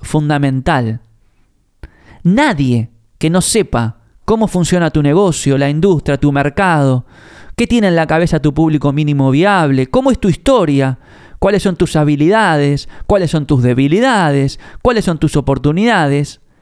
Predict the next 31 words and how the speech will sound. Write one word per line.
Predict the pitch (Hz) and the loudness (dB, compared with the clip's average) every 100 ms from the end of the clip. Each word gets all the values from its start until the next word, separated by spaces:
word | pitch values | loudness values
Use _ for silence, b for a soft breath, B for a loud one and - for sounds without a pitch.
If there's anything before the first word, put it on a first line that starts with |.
| _ | _
Mirá | 156 247 | 0 0
todo | 247 285 | 0 2
lo | 254 | 2
que | 202 | 0
tenés | 190 208 214 | 0 0 0
que | 190 | 0
saber | 180 185 208 180 - b b b b b - | 0 0 0 -2 -8 b b b b b -6
para | 165 170 | -2 0
poder | 165 185 208 | 2 2 2
tomar | 185 170 185 | 0 0 0
decisiones | 180 147 151 175 156 | 2 0 2 0 0
que | 143 | 0
te | 143 | -2
ayuden | 123 160 143 | 0 0 0
a | |
escalar | 123 127 127 | -2 -2 -2
tu | 123 123 | -2 -2
negocio. | 117 117 123 117 B B | 0 0 -2 -4 B B
No | 208 254 | 0 2
es | 233 - | 0 -2
tan | - 170 156 | -2 0 0
sencillo | 139 147 135 - 170 - | 0 0 -2 -2 0 0
como | 131 135 | 0 0
decir, | 131 131 151 123 B B | 0 0 -2 -4 B B
"Ay, | 190 190 | 0 0
bueno, | 165 170 151 | 0 0 0
como | 143 151 165 | -2 -2 -2
creo | 233 294 | 0 -2
poco | 285 254 240 | -2 -2 0
en | 208 | -2
mí, | 208 185 | 0 -2